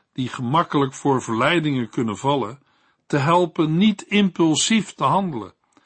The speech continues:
maar alles met beleid te doen. Daarna doet hij een oproep aan degene die in zijn leven al wijsheid heeft verworven. Hij spreekt de wens uit dat de wijze mag horen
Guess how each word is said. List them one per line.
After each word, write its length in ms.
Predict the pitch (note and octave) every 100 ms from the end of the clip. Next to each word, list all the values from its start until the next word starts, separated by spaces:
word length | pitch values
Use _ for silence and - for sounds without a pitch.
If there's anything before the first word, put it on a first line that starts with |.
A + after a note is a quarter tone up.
| _ _ _ _ _
maar 160 | A#2+ C3+
alles 440 | F3 G#3 G3+ -
met 300 | F3 E3+ D#3+
beleid 640 | B2 G#2+ A#2 C3 C#3 -
te 160 | - C#3+
doen. 320 | C3 A2 E2 _ _ _ _ _ _ -
Daarna 320 | F3 G3 D3+
doet 240 | D3 F3
hij 140 | D3+ C3
een 80 | B2+
oproep 520 | D3 D3+ D3 D#3 D3
aan 160 | B2+
degene 560 | A2 G#2 A#2+ C3+ C#3 C#3 - - -
die 180 | F3 E3
in 100 | E3
zijn 240 | D#3 C#3
leven 400 | B2 A#2+ C3 E3
al 220 | D#3+ D#3
wijsheid 560 | A#2 F#2+ G#2 C#3+ D#3 C#3+
heeft 360 | G2+ G2 - -
verworven. 680 | E3 D#3 G#3 G#3+ D#3+ G2 _ _ _ _ _ _ _
Hij 160 | - D#3
spreekt 380 | - G#3+ A3 F3
de 80 |
wens 340 | D#3 G3+ G3+ F#3
uit 200 | G3 E3+
dat 160 | E3
de 100 | D3
wijze 420 | B2 C#3 F#3+ E3+ F3
mag 260 | C#3+ A2+
horen 580 | A2+ B2+ D#3+ E3 F3